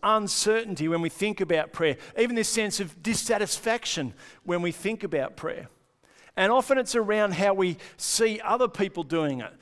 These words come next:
because we sit in groups and we listen to other people and we think, "Oh man, they pray so beautifully. I can never pray like that." Interestingly, God never asks us to do that.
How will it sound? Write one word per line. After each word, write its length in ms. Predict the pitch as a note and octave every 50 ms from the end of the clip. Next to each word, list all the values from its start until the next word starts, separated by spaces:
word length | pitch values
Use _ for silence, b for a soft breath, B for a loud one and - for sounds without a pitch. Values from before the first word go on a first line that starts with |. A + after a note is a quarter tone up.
| B B B
because 280 | B G3 - A#3 G3+ F#3+
we 80 | A3
sit 260 | G3 - - B3 B3 A3
in 160 | G#3+ G3 F3+
groups 400 | D3 G#3 B3 B3 G3+ - - G3
and 80 | F#3+
we 140 | F#3 F3+ F3+
listen 340 | F3 F#3 A#3 - - A3 G3+
to 140 | G3 - F#3+
other 160 | G#3+ A#3 B3+
people 300 | B3 - G3+ F#3+ - F3
and 80 | E3+ F3
we 80 | F3+ E3
think, 260 | - F#3+ F#3 - - B B B B B
"Oh 260 | A3+ A3 A3 G#3+ G3
man, 280 | F#3 G3 G#3+ G#3+ G3 F#3
they 140 | G#3+ A3 A3+
pray 300 | A3 A3 - A#3 G#3+ F#3+
so 240 | E3 - A3+ G3+ F#3
beautifully. 540 | D3 C#3 E3+ A3 B3 A#3+ - - F3+ D#3+ E3 -
I 120 | G3+ G#3+
can 180 | G#3 - G#3 G3+
never 180 | G#3 G3+ G#3 G3
pray 400 | - - - A3 A#3 A#3 A#3 A3+
like 280 | G3+ F#3 D3+ D3+ - -
that." 360 | C#3 A#2 G2 - - - - - - _ b b b b b b b b b b b b b b
Interestingly, 540 | A#3 B3+ A3 G#3 - - G3+ F#3 F3+ F#3 F#3
God 340 | D#3 - G3 G3 F#3+ F#3 E3+
never 260 | F3+ F#3 F#3+ F3+ F3+
asks 360 | F3 F#3+ A3 G#3+ - - -
us 140 | C#3 C3 -
to 100 | - -
do 240 | C3+ A#2+ G3 B3 G#3+
that. 240 | B2 - - -